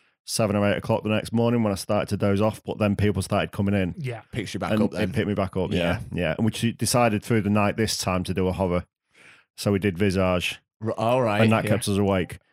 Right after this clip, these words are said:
Speaker 1: And even at one point, all the lights were off in the house. There was me, Shane, and Charlie in the games room. And in the room next to us, no word of a lie, the T V turned on,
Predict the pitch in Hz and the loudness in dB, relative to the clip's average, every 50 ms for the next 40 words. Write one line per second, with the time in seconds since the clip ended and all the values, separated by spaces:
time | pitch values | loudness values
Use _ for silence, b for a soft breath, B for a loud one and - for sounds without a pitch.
0 | _ _ _ _ _ _ - 117 117 123 127 123 113 117 117 101 113 120 123 120 | _ _ _ _ _ _ -2 2 2 4 4 4 4 2 2 2 2 2 2 2
1 | 113 - 107 104 98 92 - 110 120 123 120 117 117 113 110 95 - - 110 101 | 2 2 2 2 2 2 2 2 2 2 2 2 2 0 0 0 0 -2 -2 -2
2 | - 107 107 98 90 92 95 - - 98 90 104 113 113 117 117 - - - 120 | -2 -2 0 0 0 0 -2 -2 -4 -4 -2 0 0 2 2 0 0 -2 0 0
3 | 113 110 107 104 104 98 92 85 - _ _ _ _ _ 98 101 - - 120 110 | 2 2 2 2 0 -2 -4 -6 -12 _ _ _ _ _ -6 -4 0 2 2 2
4 | 104 101 98 95 95 98 - 101 101 101 101 101 95 - 92 90 87 92 104 104 | 4 2 2 2 0 0 0 0 0 2 2 0 0 -2 -2 -2 -2 -2 -4 -6
5 | b b b b b b b b - 107 104 95 92 95 101 117 123 123 117 117 | b b b b b b b b -2 0 0 2 0 0 2 2 2 4 2 2
6 | 120 - - - - - 98 92 92 98 113 113 - - - 98 98 104 110 120 | 0 -2 -4 -10 -8 -4 -2 -2 0 -2 -2 -4 -6 -8 -4 -2 0 0 2 2
7 | 127 123 123 123 131 131 127 117 98 92 98 95 - - - - - 113 110 101 | 0 0 0 0 0 2 2 2 2 2 0 -2 -4 -8 -8 -4 -2 0 0 0
8 | 110 107 98 - - 95 95 95 95 92 92 90 | 0 -2 -2 -4 -4 -4 -2 -2 0 -2 -2 -2